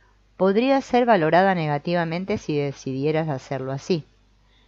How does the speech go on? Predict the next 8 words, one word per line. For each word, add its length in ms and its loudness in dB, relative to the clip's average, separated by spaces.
Entonces, 720 -4
¿por 240 -4
qué 160 0
tú 220 -2
habrías 340 2
de 120 0
ser 200 -4
distinto? 640 -4